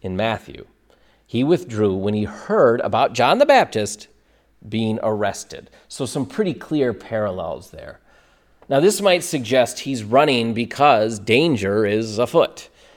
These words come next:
Until Jesus sets his face toward Jerusalem, he's going to evade the authorities.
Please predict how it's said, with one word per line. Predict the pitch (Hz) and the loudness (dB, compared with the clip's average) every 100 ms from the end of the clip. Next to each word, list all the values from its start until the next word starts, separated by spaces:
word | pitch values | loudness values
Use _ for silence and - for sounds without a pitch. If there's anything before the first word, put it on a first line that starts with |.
| _ _ _ - | _ _ _ -10
Until | 113 110 143 147 | -6 4 6 6
Jesus | 113 135 127 135 | 2 -2 0 -4
sets | - 135 113 - | -2 -2 -2 -6
his | 113 | -10
face | - 120 107 | -6 -6 -6
toward | - 113 104 87 | -8 -4 -4 -4
Jerusalem, | 98 104 277 240 123 107 120 165 _ _ | -4 4 4 4 0 0 -2 -8 _ _
he's | - 220 262 | -4 -4 4
going | 277 240 240 | 4 6 2
to | 196 185 | -2 -4
evade | - 147 110 127 156 185 220 185 | 0 0 2 4 6 6 2 -4
the | 190 170 | -2 -2
authorities. | 151 - 139 120 92 - - - - - | -2 0 4 4 2 -6 -16 -18 -20 -20